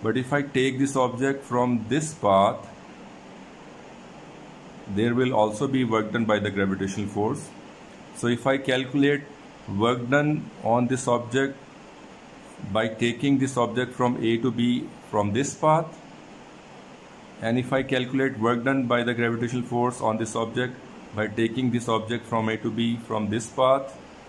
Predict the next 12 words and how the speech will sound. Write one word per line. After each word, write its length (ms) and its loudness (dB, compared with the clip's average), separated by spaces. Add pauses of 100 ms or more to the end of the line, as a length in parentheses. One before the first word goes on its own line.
(560)
and 640 2
if 180 -4 (320)
both 600 2 (400)
work 360 0
done 200 2
by 140 2
the 120 0
gravitational 640 0
field 400 0 (640)
by 200 0
this 300 -2
path 500 2